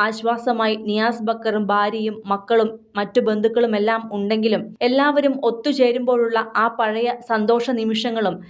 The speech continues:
അതിനിടയിൽ നിറയുന്ന നവാസ്കയുടെയും നിയാസ്കയുടെയും തമാശകളുമൊക്കെയാണ് രഹനയുടെ മനസ്സിലേക്ക് ഓടിയെത്തുന്നതും അത് കൂടുതൽ വേദനയായി മാറുന്നതും. ബന്ധുക്കൾക്കൊപ്പം നവാസിന്റെ പഴയകാല സുഹൃത്തുക്കളും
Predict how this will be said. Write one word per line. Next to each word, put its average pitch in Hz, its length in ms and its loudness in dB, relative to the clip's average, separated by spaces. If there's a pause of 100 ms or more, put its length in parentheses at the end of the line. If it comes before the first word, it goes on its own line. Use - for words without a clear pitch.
(320)
അതിനിടയിൽ 240 460 2 (100)
നിറയുന്ന 220 400 0 (160)
നവാസ്കയുടെയും 220 840 2 (460)
നിയാസ്കയുടെയും 226 840 0 (160)
തമാശകളുമൊക്കെയാണ് 220 1120 0 (180)
രഹനയുടെ 233 500 2
മനസ്സിലേക്ക് 220 540 0 (180)
ഓടിയെത്തുന്നതും 214 680 0 (140)
അത് 185 120 0 (220)
കൂടുതൽ 220 380 2 (180)
വേദനയായി 202 640 2
മാറുന്നതും. 185 440 -2 (260)
ബന്ധുക്കൾക്കൊപ്പം 220 800 2 (220)
നവാസിന്റെ 214 520 0 (180)
പഴയകാല 220 480 0 (120)
സുഹൃത്തുക്കളും 214 600 0